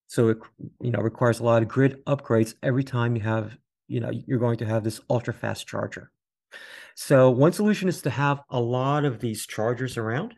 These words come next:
just like a gas station, make them ubiquitous, and you could charge everywhere. Even a lot of chargers may not be enough. These fast chargers,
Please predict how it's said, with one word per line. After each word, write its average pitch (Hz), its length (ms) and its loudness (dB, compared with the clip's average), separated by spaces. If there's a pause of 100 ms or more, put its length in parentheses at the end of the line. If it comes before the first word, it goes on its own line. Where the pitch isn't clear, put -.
just 117 220 -12
like 113 140 -2
a 113 40 -4
gas 107 300 -8
station, 110 460 -10 (100)
make 113 220 -4
them 110 140 -4
ubiquitous, 107 640 -8 (420)
and 131 120 0
you 127 60 0
could 127 160 -2
charge 110 320 -4
everywhere. - 520 -12 (960)
Even 240 320 0
a 208 60 0
lot 156 240 0
of 170 80 0
chargers 147 440 -4
may 120 160 2
not 113 240 -2
be 101 100 -6
enough. 135 440 -8 (100)
These 131 220 -2
fast - 340 -2
chargers, 151 640 -2